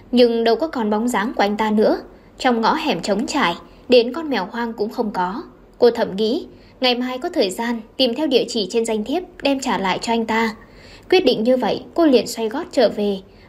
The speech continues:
Còn không mau về nhà thì tám phần sẽ bị mẹ nhắc đi nhắc lại rằng cô ra ngoài lêu lổng. Vừa về tới nhà, chào đón cô không phải là gương mặt lạnh lẽo của mẹ, cũng không phải là nụ cười rực rỡ như ánh nắng mặt trời của em trai, mà là một căn nhà u ám tĩnh lặng.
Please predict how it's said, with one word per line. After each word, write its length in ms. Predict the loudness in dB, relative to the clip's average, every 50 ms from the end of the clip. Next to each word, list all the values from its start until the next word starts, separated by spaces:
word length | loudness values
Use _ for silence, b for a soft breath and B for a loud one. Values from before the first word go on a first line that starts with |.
| B 0
Còn 260 | 2 2 2 2 0
không 220 | -2 -2 -2 0
mau 140 | 0 0 2
về 180 | 4 2 2 2
nhà 340 | 0 -4 -6 -8 -8 -12 -14 -20 -4
thì 120 | -2 -2 0
tám 260 | 0 0 -2 -4 -4
phần 220 | -2 -2 -2 -2 -2 -6 -10 -4
sẽ 140 | -2 0 2
bị 140 | 4 2
mẹ 200 | 2 2 -2 -2
nhắc 160 | -2 -2 -4 -2 0
đi 120 | 2 2 4
nhắc 240 | 4 0 0 0
lại 200 | 0 2 2 0 -2 B B B B B B
rằng 300 | 2 2 2 2 2 0 0
cô 100 | 0 0
ra 120 | 0 -2
ngoài 300 | -2 -2 0 0 0 0 4
lêu 160 | 4 4 4
lổng. 180 | 4 4 0 -2 -6 -12 -18 -20 B B B B B B B B B 4
Vừa 120 | 4 4
về 180 | 4 2 -2 -2
tới 100 | -4 -8
nhà, 320 | -6 -6 -6 -6 -6 -8 -10 b b b b b b -4
chào 180 | 0 2 2 2
đón 200 | 2 0 -2 0 2
cô 180 | 4 4 4
không 220 | 4 2 0 -2 0
phải 120 | 0 -4
là 60 | -6
gương 200 | -2 -2 -2 -2
mặt 160 | 0 -2 -2 -2
lạnh 240 | -2 -2 -2 -2
lẽo 180 | -4 -4 -4 -6
của 160 | 0 0 0
mẹ, 260 | 0 2 -2 -4 -6 B B B B B 2
cũng 300 | 4 4 4 4 -2 -6
không 200 | -4 -4 -2 -2
phải 140 | -2 -2 -2
là 200 | -2 -4 -4 -4
nụ 200 | -4 -4 -4 -4
cười 180 | 2 2 2 2
rực 200 | 2 -2 -8 -6
rỡ 220 | -4 -4 -2 -2 -4 -6 -8 -16 -20 -10 -2
như 100 | 0 2
ánh 140 | 2 2 0
nắng 220 | -4 -4 -6 -6
mặt 120 | -8 -8 -10
trời 240 | -8 -4 -4 -2 -2
của 120 | -2 -4 -4
em 200 | -2 -2 -2 0
trai, 280 | 0 0 2 2 0 -2 B B B B B B B
mà 120 | 2 4 4
là 240 | 4 2 0 -2
một 140 | 0 -2 -2
căn 220 | -2 -4 -4 -4 -2
nhà 160 | -2 -2 0 2
u 120 | 4 4
ám 260 | 4 2 -2 -4 0
tĩnh 260 | 0 0 0 0 -4
lặng. 160 | -6 -8 -8